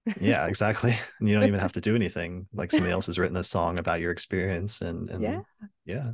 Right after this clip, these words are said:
Speaker 1: that's pretty nice.
Speaker 2: <laughs>
Speaker 1: Um, I was looking through my files for Saturn, Saturn and Capricorn musicians, and two that I thought were interesting where there's a similarity is, one is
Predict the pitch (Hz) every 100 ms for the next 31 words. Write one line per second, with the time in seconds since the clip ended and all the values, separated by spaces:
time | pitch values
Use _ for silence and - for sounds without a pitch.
0 | - 107 - 101 220 104 117 - 262 -
1 | 254 - 262 - - - _ _ _ _
2 | _ _ _ _ 98 95 90 87 - 98
3 | 98 113 127 120 131 92 82 - 87 92
4 | 92 90 87 - - - 95 87 85 80
5 | - - 90 90 87 - 117 110 - 92
6 | 92 87 87 - 90 95 98 90 92 90
7 | 92 - 92 90 90 90 113 131 110 98
8 | 80 95 101 95 - 87 85 85 - -
9 | 95 87 87 90 90 82 82 87 90 98
10 | 95 87